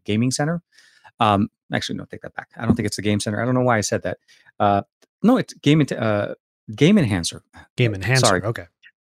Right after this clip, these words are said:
Speaker 1: Because every company has the word game something.
Speaker 2: It's
Speaker 1: Uh,
Speaker 2: different, yeah.
Speaker 1: so yeah. Uh, so in the past, that's what you've been doing. But yes, you could t-, totally turn on screen recording and then turn on the monitoring app. And then once you're using that, you can actually record what's going on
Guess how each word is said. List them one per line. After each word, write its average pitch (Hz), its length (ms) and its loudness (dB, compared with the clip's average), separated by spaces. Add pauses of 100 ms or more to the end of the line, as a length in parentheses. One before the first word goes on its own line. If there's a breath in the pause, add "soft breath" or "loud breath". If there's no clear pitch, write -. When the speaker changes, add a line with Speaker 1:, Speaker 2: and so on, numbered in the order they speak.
(340)
Speaker 1:
Because 170 260 4
every 170 180 4
company 135 340 4
has 117 180 2
the 110 80 0
word 104 260 2
game 101 300 4
something. 95 420 0
Speaker 2:
It's - 140 -2
Speaker 1:
Uh, 92 60 0
Speaker 2:
different, 92 340 -4
yeah. 98 40 -4
Speaker 1:
so 107 260 4 (440)
yeah. 110 300 4 (140)
Uh, 101 240 2 (100)
so 127 220 2
in 156 160 0
the 165 80 0
past, 156 240 0
that's - 180 -2
what 123 80 0
you've 104 140 -4
been 101 100 -4
doing. 95 160 -4
But 131 100 -4
yes, 117 220 0
you 110 80 -6
could - 160 -8
t-, 151 220 -4
totally 147 280 0
turn 139 200 -2
on 131 100 0
screen 127 300 2
recording 98 460 -2 (300 loud breath)
and 107 140 0
then 104 160 0
turn 113 220 0
on 113 100 2
the 104 80 0
monitoring 101 540 -2
app. 92 240 -6
And 107 100 -4
then 98 100 -4
once 107 220 -2
you're 98 100 0
using 139 400 2
that, 92 240 -2
you 101 80 -8
can 98 120 -4
actually 104 240 -4
record 101 500 -2
what's 98 140 -6
going 92 300 -6
on 95 260 -4